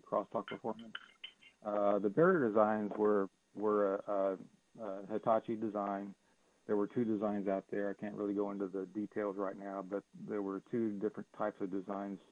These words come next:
made by Hitachi, uh, specifically and differently,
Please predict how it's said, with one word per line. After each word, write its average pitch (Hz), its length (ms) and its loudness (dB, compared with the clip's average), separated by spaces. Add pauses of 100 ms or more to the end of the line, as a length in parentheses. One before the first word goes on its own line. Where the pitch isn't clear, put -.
(300)
made 107 220 0
by 107 180 2
Hitachi, 95 540 -4 (720)
uh, 95 360 -4 (160)
specifically 110 560 -2
and 92 140 -2
differently, 101 640 0